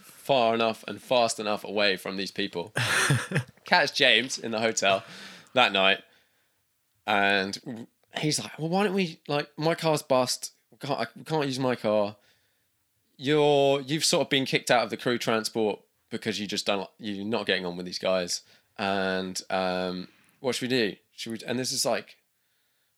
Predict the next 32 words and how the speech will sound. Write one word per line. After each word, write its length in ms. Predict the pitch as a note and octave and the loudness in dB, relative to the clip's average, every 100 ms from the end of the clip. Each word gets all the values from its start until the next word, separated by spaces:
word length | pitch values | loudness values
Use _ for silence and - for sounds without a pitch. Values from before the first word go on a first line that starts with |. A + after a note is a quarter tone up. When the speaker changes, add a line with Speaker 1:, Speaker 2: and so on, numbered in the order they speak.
| _ | _
Speaker 1:
one 220 | G2 F#2+ | -4 -2
in 140 | F#2 F2+ | -2 -4
the 80 | F#2 | -6
morning 420 | F#2 F#2 F#2 F#2 | -6 -4 -6 -10
or 80 | F2+ | -6
something, 400 | F#2+ F#2+ F#2 F#2+ | -6 -6 -10 -10
because 280 | - G#2+ | -10 -8
on 180 | - D#3 | -4 -2
Gumball, 580 | D#3 F#3+ D#3+ G#2 G2 F#2+ _ _ - | 2 0 0 -2 -2 -6 _ _ -4
yeah, 140 | D3+ | 0
there's 180 | C#3 C3 | 0 0
this 160 | B2+ B2 | 0 2
idea 320 | D3+ C#3 A#2+ | 2 0 -2
that 120 | F2+ | -2
everyone 260 | G2 G2 F#2 | -2 -4 -2
arrives 280 | F#2+ F2+ G2+ | -2 -2 -4
and 60 | |
everyone 260 | F#2+ G2 F#2+ | -8 -10 -8
goes 180 | F#2 F2+ | -8 -4
partying, 500 | A2 G2+ - A#2+ C#3+ - _ _ | -2 -2 -4 -8 -10 -20 _ _
but 100 | D#3+ | 0
actually 300 | D#3 - A#2+ | 0 0 -2
in 80 | A2 | 0
reality, 640 | A#2 C3 B2+ - F2+ F#2 - - | 2 2 2 -2 -6 -8 -14 -14
because 240 | B2+ C#3+ | -6 -6
of 60 | A#2+ | -4
the 60 | |
distance 400 | G#2+ D3+ - C3 | -2 -2 -2 -4
involved, 380 | G2+ F2+ F2 F2 | -6 -4 -4 -4
you 120 | A2+ | -4
often 300 | C3+ - A2 G#2+ | -4 -4 -8 -6
arrive 640 | G#2+ A2+ C3+ F2+ D#2 - | -2 0 0 -2 -6 -14